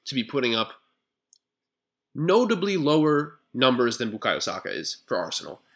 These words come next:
And Saka's output, even though he's a really good player, his output is sub-elite. So they just paid forty million pounds plus bonuses for a player who's gonna be sub-elite.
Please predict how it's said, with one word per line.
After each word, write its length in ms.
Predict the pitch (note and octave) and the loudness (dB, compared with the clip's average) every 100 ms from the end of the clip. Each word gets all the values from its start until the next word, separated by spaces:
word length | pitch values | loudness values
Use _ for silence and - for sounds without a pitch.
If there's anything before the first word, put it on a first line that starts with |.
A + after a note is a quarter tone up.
| _ _ _ _ _ | _ _ _ _ _
And 160 | D3+ D3 | -2 2
Saka's 500 | E3 E3 G#3+ - - A2+ | 4 4 2 2 -2 0
output, 400 | C3 - G#3+ G#3+ - | -2 0 -2 -2 -4
even 160 | D3+ | 0
though 100 | E3+ | 2
he's 220 | E3 C3 | 2 0
a 60 | - | -6
really 300 | G2+ A#2 A#2 | -4 -2 2
good 160 | B2 - | 0 0
player, 420 | A2 B2 D#3 - _ _ - | -2 0 -2 -6 _ _ -4
his 240 | C3+ - | -4 -2
output 400 | A#2 C#3 - F#3 | -2 -2 -2 -2
is 240 | C#3 A#2+ - | 0 0 4
sub-elite. 680 | - C#3 B2+ G2+ F#2 - - _ _ _ _ _ _ | 6 6 6 0 -4 -10 -20 _ _ _ _ _ _
So 160 | - C#3+ | -4 2
they 80 | D3 | 4
just 220 | G3+ - | 2 2
paid 380 | F#3 E3 D3 D3+ _ _ | 4 4 4 -2 _ _
forty 320 | - D#3+ D#3 D#3 | -4 2 4 4
million 280 | D#3 D#3 | 4 4
pounds 480 | D3 D3 E3 F3+ - _ _ _ _ _ - | 4 4 4 0 -4 _ _ _ _ _ -4
plus 280 | D#3 D3 - | -2 0 -2
bonuses 800 | C3 B2 C#3+ D3+ F3 E3+ - - | 2 4 4 4 4 2 -2 -2
for 120 | D3 | -4
a 20 | |
player 200 | B2 C#3 | 2 2
who's 200 | C3+ A#2 - _ _ _ _ | 2 -2 -12 _ _ _ _
gonna 220 | - D#3 D3+ | 2 4 4
be 80 | |
sub-elite. 600 | B2+ - B2 F2 C#2 _ | 2 2 2 0 -8 _